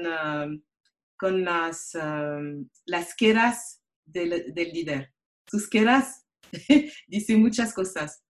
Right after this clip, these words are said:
Por ejemplo, va a decir, "Ah, no entiendo por qué la gente, la gente no hace lo que quiero", o "No entiendo por qué tengo siempre la misma, eh,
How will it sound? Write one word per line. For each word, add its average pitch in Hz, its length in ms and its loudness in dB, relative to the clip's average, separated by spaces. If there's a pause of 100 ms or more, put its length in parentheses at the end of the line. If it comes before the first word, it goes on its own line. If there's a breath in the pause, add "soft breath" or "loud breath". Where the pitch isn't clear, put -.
Por 170 160 -2
ejemplo, 196 580 -2
va 180 140 4
a 175 60 2
decir, 185 420 0 (380 loud breath)
"Ah, 226 500 8
no 214 140 6
entiendo 220 540 4
por 202 160 0
qué 196 120 -2
la 196 140 2
gente, 196 520 -2
la 170 140 -2
gente 190 320 -4
no 180 160 -2
hace 170 300 -2
lo 170 120 -2
que 170 140 -4
quiero", 180 580 -2 (400 soft breath)
o 170 520 0
"No 202 260 2
entiendo 202 520 0
por 196 180 0
qué 180 640 2
tengo 180 380 0
siempre 185 440 -2
la 175 120 -2
misma, 170 580 -2 (320)
eh, 262 380 -8